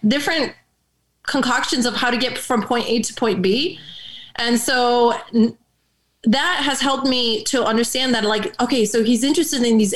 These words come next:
areas and I can bring new experiences and s-, expose him to new stuff. And in fact, the whole e-, the e-, reason I even know about, like, quantum physics and science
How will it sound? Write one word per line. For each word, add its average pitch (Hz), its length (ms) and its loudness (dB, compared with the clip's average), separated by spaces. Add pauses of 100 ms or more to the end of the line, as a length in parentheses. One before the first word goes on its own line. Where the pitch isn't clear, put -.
areas 233 360 0
and 220 180 0
I 254 120 -2
can 262 240 2
bring 254 300 2
new 233 200 6
experiences 233 680 -2
and 190 100 2
s-, - 240 -2
expose 262 440 0
him 233 100 0
to - 140 -2
new 220 160 4
stuff. - 460 -2 (280)
And 254 100 0
in 240 60 0
fact, 247 200 0
the 240 60 0
whole 285 240 2
e-, 285 340 0 (160)
the 262 300 2
e-, 269 400 0
reason 269 340 2
I 240 100 -2
even 233 280 2
know 233 240 4
about, 220 240 2
like, 214 220 -2 (120)
quantum 277 840 0 (920)
physics 285 720 -2 (120)
and 240 140 0
science 349 680 -2